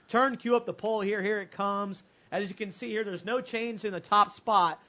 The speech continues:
except they both received the first and second place votes. Jonathan Davenport and Chris Madden, they both won this past weekend. They're both con-, the most consistent drivers, no doubt about it.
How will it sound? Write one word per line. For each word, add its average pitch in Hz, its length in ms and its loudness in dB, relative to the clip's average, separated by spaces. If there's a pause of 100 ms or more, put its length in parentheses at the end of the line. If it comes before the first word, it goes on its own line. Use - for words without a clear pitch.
(380)
except 208 580 -2
they 170 120 -2
both 190 360 0
received 190 460 -6
the 165 80 -2
first 185 340 -4
and 165 100 -18
second 175 320 -6
place 170 280 -8
votes. 160 260 -4
Jonathan 175 460 -4
Davenport 165 680 0 (200)
and 151 140 -4
Chris 175 320 -2
Madden, 160 280 2
they 151 80 0
both 165 320 4
won 165 180 2
this 160 160 -4
past 160 340 -2
weekend. 156 460 -6 (240)
They're 143 140 0
both 170 400 6 (160)
con-, 160 260 -8
the 165 80 -2
most 165 240 2
consistent 170 500 -4
drivers, 147 440 2
no 156 240 -2
doubt 160 180 4
about 143 320 0
it. 143 180 -8